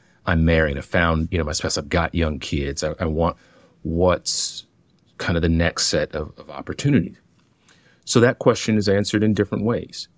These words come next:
People then are looking for meaning. People then are looking for much more impactful things. People are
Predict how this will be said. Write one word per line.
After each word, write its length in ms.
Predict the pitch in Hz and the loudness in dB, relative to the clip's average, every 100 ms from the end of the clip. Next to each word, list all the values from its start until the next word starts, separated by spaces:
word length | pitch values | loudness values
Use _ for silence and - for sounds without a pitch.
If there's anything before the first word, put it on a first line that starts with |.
| _ | _
People 260 | 98 - 82 | -8 -4 -2
then 220 | 85 85 | 0 0
are 80 | 82 | 0
looking 300 | 80 - 78 | -2 -4 -6
for 120 | 80 | -4
meaning. 400 | 80 82 92 107 _ _ _ _ _ _ _ | 0 2 0 -2 _ _ _ _ _ _ _
People 260 | - - 80 | -6 -4 -2
then 220 | 78 82 | 0 2
are 60 | 78 | 2
looking 340 | 78 80 82 | -2 -2 -2
for 580 | 80 - 80 78 76 73 - _ _ | -2 0 0 2 0 -4 -10 _ _
much 260 | 82 87 - | -2 -2 0
more 180 | 80 | -2
impactful 580 | 76 - - 85 - 90 | -2 -6 -4 -4 -4 -4
things. 260 | - 85 82 | 0 -2 -2
People 320 | - 87 78 | -2 -4 -2
are 220 | 78 73 | -6 -6